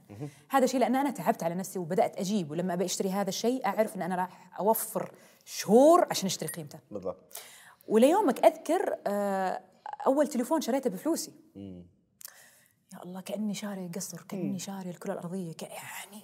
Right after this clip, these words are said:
Speaker 2: جلست
Speaker 1: حاطينه
Speaker 2: أجمع.
Speaker 1: جنبك وتنامين.
Speaker 2: إيه،
Speaker 1: عارف
Speaker 2: جلست
Speaker 1: الشعور.
Speaker 2: أجمع
Speaker 1: إيه.
Speaker 2: فلوس، ما أتذكر كم شهر عشان أجيب لي تليفون جديد.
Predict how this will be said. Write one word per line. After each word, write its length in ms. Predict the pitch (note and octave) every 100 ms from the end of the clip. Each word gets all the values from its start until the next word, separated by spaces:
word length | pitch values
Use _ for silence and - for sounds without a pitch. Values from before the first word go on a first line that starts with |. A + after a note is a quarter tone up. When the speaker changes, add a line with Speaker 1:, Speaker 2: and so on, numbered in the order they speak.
| -
Speaker 2:
جلست 360 | G3 G#3+ A3+ A3
Speaker 1:
حاطينه 220 | F#3 -
Speaker 2:
أجمع. 200 | A#2+ D3+
Speaker 1:
جنبك 260 | D3 B2+ -
وتنامين. 340 | B2+ A2+ G#3+
Speaker 2:
إيه، 440 | B3+ F4 G#4 G#4+ F4
Speaker 1:
عارف 240 | G3 F4+
Speaker 2:
جلست 20 |
Speaker 1:
الشعور. 380 | D#4+ B3 E4+ A4+
Speaker 2:
أجمع 120 | G4
Speaker 1:
إيه. 100 | C#4+
Speaker 2:
فلوس، 380 | - D4 G#4+ -
ما 100 | E4+
أتذكر 320 | G4+ G4 F#4+
كم 200 | - D#4
شهر 260 | D4+ G4+ F4
عشان 200 | A#3 C#4+
أجيب 200 | C#4 D4+
لي 80 | C4+
تليفون 340 | C4 A#3 C4
جديد. 380 | A3 A3+ A#3+ F#3